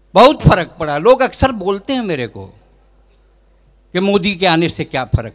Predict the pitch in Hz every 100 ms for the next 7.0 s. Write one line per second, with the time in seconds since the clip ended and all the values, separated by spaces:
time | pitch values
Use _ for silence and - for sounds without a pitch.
0 | _ 110 104 104 120 156 165 160 151 123
1 | 131 - 123 - 110 - 110 107 _ 110
2 | 113 151 170 170 170 160 170 156 151 -
3 | 160 147 151 170 143 117 - _ _ _
4 | _ _ _ _ _ _ - 135 113 120
5 | 143 151 139 135 127 107 113 - 123 113
6 | 117 110 107 127 123 117 - 120 98 110